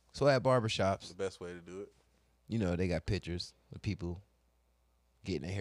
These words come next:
Speaker 1: haircuts.
Speaker 2: Mm-hmm.
Speaker 1: And somebody was like, "So why they don't got picture of people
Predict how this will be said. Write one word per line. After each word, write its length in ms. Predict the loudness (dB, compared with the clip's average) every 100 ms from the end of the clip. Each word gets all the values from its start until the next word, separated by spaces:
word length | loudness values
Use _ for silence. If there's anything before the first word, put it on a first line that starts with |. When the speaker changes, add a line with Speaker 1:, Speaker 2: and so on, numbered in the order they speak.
| -4
Speaker 1:
haircuts. 420 | -6 -10 -10 -20 _
Speaker 2:
Mm-hmm. 280 | -12 -10 -12 -14 _ _ _ _ _
Speaker 1:
And 80 | -8
somebody 340 | -4 0 0
was 140 | 0 -2
like, 140 | -2
"So 140 | -2
why 160 | -2 0
they 60 | 0
don't 100 | 0
got 220 | -2 -2
picture 420 | -4 -2 -4 -2
of 100 | -4
people 500 | -4 -6 -2 -2 -2